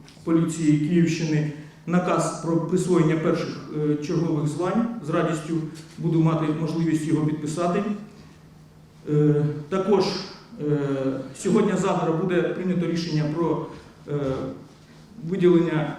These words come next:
е, видання форменого однострою і, е, жетонів.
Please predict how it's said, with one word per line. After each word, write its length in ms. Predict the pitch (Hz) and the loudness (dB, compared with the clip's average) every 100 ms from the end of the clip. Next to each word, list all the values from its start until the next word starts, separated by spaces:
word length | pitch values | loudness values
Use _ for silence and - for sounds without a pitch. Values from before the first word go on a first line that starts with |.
| - | -6
е, 20 | 156 147 151 147 | -2 0 0 2
видання 580 | 180 190 180 156 151 - | 4 4 2 0 -2 -2
форменого 760 | 190 175 165 151 143 135 - - - | 0 2 2 2 2 -2 -8 -12 -14
однострою 640 | 151 156 160 - 175 185 226 247 - - - - - - | -4 0 0 2 4 4 2 0 -6 -12 -20 -20 -20 -6
і, 320 | 214 240 233 | 4 4 4
е, 440 | 165 160 160 160 156 147 135 - 156 | 0 2 2 4 2 0 -2 -8 -2
жетонів. 420 | 190 - 147 123 | 0 2 2 0